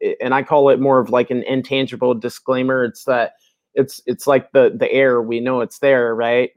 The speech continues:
But, um, because it's always there, you know, we're not necessarily conscious of it. And these companies have protected themselves and ultimately protected,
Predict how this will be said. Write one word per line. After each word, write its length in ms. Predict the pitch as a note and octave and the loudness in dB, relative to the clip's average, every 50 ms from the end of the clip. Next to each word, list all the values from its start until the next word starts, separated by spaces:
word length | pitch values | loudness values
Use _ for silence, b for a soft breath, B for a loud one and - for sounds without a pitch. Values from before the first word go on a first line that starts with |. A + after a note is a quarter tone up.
| C3 - | -8 -2
But, 320 | - A#2+ A#2 A2 - - - | 0 0 0 0 -2 -2 -4
um, 340 | C3+ A#2+ A#2+ A2+ A2+ A2 - _ _ _ _ _ _ _ _ _ _ _ _ - C3+ A2 | -2 -2 -2 -4 -6 -10 -16 _ _ _ _ _ _ _ _ _ _ _ _ -14 -8 -6
because 340 | C3 B2 - D#3 C3+ A#2+ | -6 -2 0 0 0 0
it's 140 | C#3 C3 - | 0 -2 0
always 380 | C#3 C3 C3 B2 B2 A#2+ G#2 - | 2 2 2 2 2 0 -2 0
there, 500 | C3+ C3+ C3+ C3+ B2+ B2 A#2+ A2+ A#2 B2 | 2 4 4 4 4 2 0 -2 -4 -6
you 120 | - C3+ B2+ | -4 -2 -2
know, 100 | A#2+ A#2+ | -2 -2
we're 160 | A#2 A#2+ A#2+ | -2 -2 -2
not 240 | A#2+ B2 - - B2 | -2 -2 -4 -6 -6
necessarily 480 | A#2+ - - - - C3 B2 A#2 A2+ | -10 -10 -8 -6 -4 -2 -2 -2 -4
conscious 500 | A2+ B2 B2+ B2 B2+ B2 - B2+ - - | -4 -4 -4 -4 -4 -4 -8 -12 -8 -4
of 160 | B2 A#2 A2 | -4 -4 -2
it. 160 | A#2 B2 G#2 G#2+ | 0 -2 -2 -2
And 140 | B2 B2+ | -2 0
these 180 | C3+ D3+ D#3+ D#3 | 0 0 0 -2
companies 540 | - - D#3+ D3 C3+ D3 C#3 C#3 C3 - - | -2 -2 -2 0 0 -2 -2 -2 -2 -2 -4
have 160 | C3+ G#2+ - | -6 -6 -6
protected 500 | - A2 - F3 F#3 - - C#3 A#2+ - | -8 -8 -4 -4 -4 -4 -4 -8 -6 -4
themselves 760 | - B2 A#2+ A#2 - - A#2+ A#2 A2+ A#2+ A2 A2 - - - _ _ _ _ _ _ _ _ _ _ - | -4 -4 -4 -4 -4 -2 -2 0 0 -2 -2 -6 -12 -18 -20 _ _ _ _ _ _ _ _ _ _ -2
and 320 | C#3 D#3 D3+ C#3+ C#3+ - - _ _ _ _ _ | 0 2 2 2 0 -2 -6 _ _ _ _ _
ultimately 540 | - D#3+ G3 G3 F#3 D#3+ C#3 F#2+ B2+ C#3 C#3 | 0 0 0 0 0 -2 -2 0 0 0 0
protected, 720 | - - - B2+ - - D3 C#3 - - D3+ C3+ B2 - | 0 -2 -6 -6 -4 -2 -4 -2 0 0 2 2 0 0